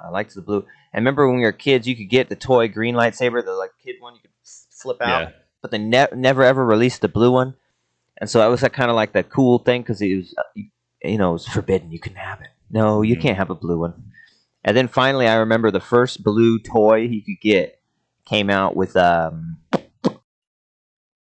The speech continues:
Speaker 1: I think it was episode two.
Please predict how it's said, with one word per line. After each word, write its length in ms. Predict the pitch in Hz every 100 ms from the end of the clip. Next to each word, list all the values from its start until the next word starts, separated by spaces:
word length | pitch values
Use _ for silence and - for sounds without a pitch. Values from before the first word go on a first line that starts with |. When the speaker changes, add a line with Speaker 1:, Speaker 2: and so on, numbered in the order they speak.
| _ -
Speaker 1:
I 60 | -
think 240 | 135 151
it 40 |
was 240 | 95 90 - _ _ _ _ _ _ _ _ _ _ _ _ _ _ _ -
episode 540 | 117 123 - 95 82
two. 420 | - 127 107 87